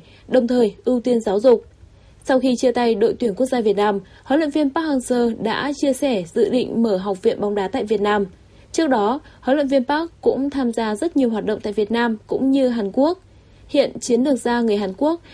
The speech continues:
đã mua một căn hộ tại Hà Nội. Tại đây, ông thầy người Hàn thường xuyên đón các học trò cũ đến thăm, có thể kể tới như Quang Hải, Duy Mạnh, Đoàn Văn Hậu.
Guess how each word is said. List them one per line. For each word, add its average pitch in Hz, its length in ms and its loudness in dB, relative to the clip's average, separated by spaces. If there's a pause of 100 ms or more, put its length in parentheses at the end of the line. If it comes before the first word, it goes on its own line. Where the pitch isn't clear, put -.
(120)
đã 247 220 -2
mua 285 180 0
một 233 140 2
căn 226 140 -4
hộ 233 160 0
tại 196 160 -4
Hà 196 120 -4
Nội. 208 280 2 (360)
Tại - 120 2
đây, 254 260 2 (300)
ông 262 200 0
thầy 247 180 0
người 202 180 0
Hàn 202 280 -4 (140)
thường 214 340 0
xuyên 240 400 -2
đón 196 200 -2
các 277 100 -4
học 285 220 -4
trò 214 140 -4
cũ - 180 -2
đến 214 160 0
thăm, 247 260 0 (280)
có 285 140 -4
thể 285 140 2
kể 202 140 -2
tới 190 320 0
như 254 200 0
Quang 240 220 -4
Hải, 220 280 -4 (160)
Duy 233 200 -2
Mạnh, 214 220 -2 (140)
Đoàn 185 200 -4
Văn 185 120 -4
Hậu. 208 240 2